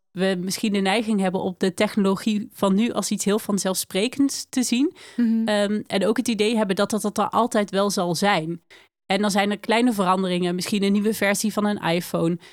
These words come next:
Speaker 1: een update van een softwaresysteem. En dat nemen we voor lief, daar gaan we, ehm, in mee.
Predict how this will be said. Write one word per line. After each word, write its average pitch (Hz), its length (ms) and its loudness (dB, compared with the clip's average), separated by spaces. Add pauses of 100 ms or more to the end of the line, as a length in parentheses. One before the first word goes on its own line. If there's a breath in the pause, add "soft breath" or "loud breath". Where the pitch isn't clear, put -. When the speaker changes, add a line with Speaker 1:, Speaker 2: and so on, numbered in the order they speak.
(220 loud breath)
Speaker 1:
een 175 380 -2
update 202 340 0
van 202 140 -2
een 202 80 2
softwaresysteem. 175 960 -2 (320 soft breath)
En 190 240 2
dat 196 180 -2
nemen 196 280 2
we 175 60 0
voor 170 180 -2
lief, 208 400 -2
daar 180 120 0
gaan 170 220 2
we, 156 60 -2 (400)
ehm, 170 180 0
in 175 260 0
mee. 180 360 0